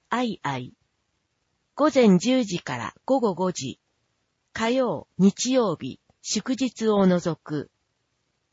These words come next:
対象児童。市内在住で生後六ヶ月から二歳児の健康で集団保育が可能と認められる児童。受け入れ定員、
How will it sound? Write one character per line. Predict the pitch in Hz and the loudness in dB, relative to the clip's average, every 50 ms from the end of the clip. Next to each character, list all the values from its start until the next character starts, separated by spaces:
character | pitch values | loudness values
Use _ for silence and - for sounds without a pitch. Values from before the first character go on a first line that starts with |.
| _ _ _ _ _ _ _ _ _ _ _ | _ _ _ _ _ _ _ _ _ _ _
対 | - 233 277 294 285 | 0 2 2 2 0
象 | - - 285 269 269 269 | 0 0 0 2 2 0
児 | 254 - 254 254 | 0 -2 -4 -4
童。 | 190 175 143 127 113 104 - - _ _ _ _ _ _ _ _ _ _ _ _ _ _ | -2 -2 -4 -4 -6 -8 -10 -14 _ _ _ _ _ _ _ _ _ _ _ _ _ _
市 | - - - - 311 | -10 -6 0 2 4
内 | 294 285 277 254 214 170 | 4 4 4 2 2 0
在 | - 175 185 190 190 | 0 0 0 0 -2
住 | 175 - 190 180 180 180 165 | -2 -2 -2 -2 -2 -2 -4
で | 156 156 147 - - _ _ _ | -4 -4 -6 -6 -8 _ _ _
生 | - - - 269 285 285 277 | -8 -2 0 2 2 2 2
後 | 277 269 254 | 2 2 4
六 | 247 254 254 - | 4 2 2 0
ヶ | - - 269 | -2 -4 -2
月 | 269 254 226 - - - | 0 0 -2 -4 -6 -8
か | - 151 143 | -6 -4 -4
ら | 135 127 | -2 0
二 | 135 151 165 175 | 2 2 2 2
歳 | - - 247 247 233 202 | 2 0 0 0 0 -2
児 | - - 139 127 | -4 -6 -6 -4
の | 123 104 - - _ _ _ _ _ _ _ _ - | -4 -6 -8 -12 _ _ _ _ _ _ _ _ 0
健 | - 254 262 262 247 - | 4 6 6 6 6 4
康 | - 247 240 240 233 | 0 -2 0 0 0
で | 196 202 196 190 - - _ _ _ | 0 0 0 0 0 -4 _ _ _
集 | - - - 285 294 285 285 | -12 -6 -2 -2 0 0 0
団 | 247 277 277 269 269 262 | 0 2 4 4 2 2
保 | 254 - 269 254 | 2 2 2 2
育 | 233 - - 156 139 | 2 0 -4 -6 -4
が | - 127 - - - _ _ | -2 -2 -2 -4 -6 _ _
可 | - - 196 | -4 0 2
能 | 214 247 262 269 262 | 4 6 6 4 4
と | - 254 233 | 2 2 4
認 | 226 233 233 - 254 | 4 4 4 4 4
め | 254 247 247 240 | 4 4 4 4
ら | 240 240 | 2 0
れ | 226 240 226 | 0 0 0
る | 165 151 139 | -2 -2 -4
児 | - 175 180 151 | -4 -4 -4 -2
童。 | 165 131 120 110 85 55 - - _ _ _ _ _ _ _ _ _ _ _ _ _ _ _ _ _ _ _ _ _ _ _ _ _ - | -2 -4 -4 -4 -8 -10 -12 -16 _ _ _ _ _ _ _ _ _ _ _ _ _ _ _ _ _ _ _ _ _ _ _ _ _ -4
受 | 208 185 - | -4 -4 -2
け | - 302 294 | -2 0 0
入 | 285 277 | 0 0
れ | 254 285 285 - | 0 0 0 0
定 | - 269 262 247 233 196 | 0 0 2 2 2 0
員、 | 165 147 139 131 123 117 - | 0 0 0 0 -2 -4 -8